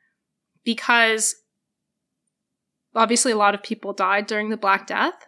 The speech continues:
and, uh, so there were fewer workers, and you saw increased, um, increased pay, increased, um, protections for workers. Certainly nothing anywhere near modern protections, but, uh, workers'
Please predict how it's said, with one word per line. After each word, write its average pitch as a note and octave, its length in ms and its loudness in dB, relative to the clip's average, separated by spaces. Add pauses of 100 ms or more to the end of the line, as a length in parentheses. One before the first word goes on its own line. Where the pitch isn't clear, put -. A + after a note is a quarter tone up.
and, G3+ 320 -8
uh, F#3+ 280 -2
so G#3+ 200 -4
there G3+ 140 -6
were G3 120 -6
fewer G3+ 320 -4
workers, C4 600 -2 (380)
and A3+ 180 2
you A#3 80 2
saw A3+ 300 4
increased, A3 600 -4
um, G3 420 -4 (1080)
increased B3 500 -2
pay, A#3 600 2
increased, A3 560 -4
um, F#3+ 320 -4
protections G3+ 640 -8
for G3 160 -10
workers. F#3+ 420 -10
Certainly A#3+ 320 0
nothing A3 720 -2 (520)
anywhere A#3+ 360 4
near A3 320 0
modern G3+ 440 -2
protections, C#4 640 -4
but, G3 280 -2 (480)
uh, F#3+ 180 -2
workers' A3+ 760 0